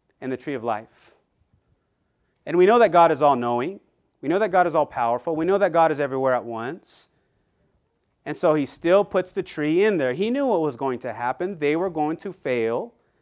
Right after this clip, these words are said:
at obeying him, and they were going to eat of the forbidden fruit. Did God know that was gonna happen? Absolutely. So then the question is posed, if God knew that they were gonna fail, why did he put the tree in the garden to begin with?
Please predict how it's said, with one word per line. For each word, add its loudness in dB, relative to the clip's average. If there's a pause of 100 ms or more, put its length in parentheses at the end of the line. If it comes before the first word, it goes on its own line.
(300)
at 4
obeying 0
him, -4
and -4
they 0
were -2
going -2
to -8
eat -4
of -4 (260)
the -2
forbidden -2
fruit. -2 (540)
Did -2
God 6
know 4
that 4
was 0
gonna -2
happen? -6 (600)
Absolutely. -8 (500)
So 0
then 6
the 0
question -4
is -2
posed, 0 (480)
if -6
God 6
knew 0
that 2
they 2
were 4
gonna 0
fail, -2
why 4
did -4
he -6
put -8
the -8
tree -8
in -4
the -4
garden 0
to -16
begin -12
with? -20